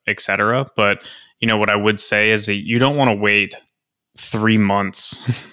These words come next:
You know, you, you probably also don't wanna send something every other day,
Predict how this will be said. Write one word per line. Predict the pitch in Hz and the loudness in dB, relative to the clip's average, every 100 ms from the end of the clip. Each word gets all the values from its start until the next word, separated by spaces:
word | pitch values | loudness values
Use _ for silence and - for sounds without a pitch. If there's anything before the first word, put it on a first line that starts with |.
| _ | _
You | 120 120 | -4 0
know, | 110 | 2
you, | 107 107 120 | 2 2 0
you | 101 113 | 0 0
probably | 117 117 120 | 2 4 4
also | 110 110 117 | 4 4 0
don't | 98 101 104 | 0 0 0
wanna | 104 104 104 | 0 0 0
send | 107 104 101 | -2 -2 0
something | 101 95 107 101 101 101 - - _ | -2 -2 -2 -2 -2 -6 -12 -20 _
every | 110 107 104 | 0 2 2
other | 101 101 98 | 2 0 0
day, | 101 95 - - | 0 0 -2 -8